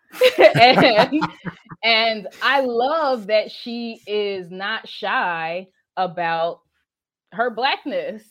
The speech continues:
Speaker 1: And
Speaker 2: Mm-hmm.
Speaker 1: my mom works for, you know, my mom works to help Black people specifically.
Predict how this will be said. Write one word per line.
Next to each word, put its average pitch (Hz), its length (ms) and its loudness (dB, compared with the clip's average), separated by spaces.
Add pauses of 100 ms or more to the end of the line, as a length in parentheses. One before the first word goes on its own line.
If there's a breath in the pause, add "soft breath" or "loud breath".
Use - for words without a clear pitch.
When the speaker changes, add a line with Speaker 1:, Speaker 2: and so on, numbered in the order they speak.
(120)
Speaker 1:
And 190 360 -4
Speaker 2:
Mm-hmm. 117 160 -4
Speaker 1:
my 185 100 -2
mom 269 260 -6
works 247 240 -4
for, 311 160 -10 (200)
you 269 160 -8
know, 240 120 -4
my 240 140 -8
mom 339 220 -6
works 285 200 -2
to 302 80 -6
help 254 260 -4
Black 311 300 -4
people 156 520 -10 (100)
specifically. 285 1120 -4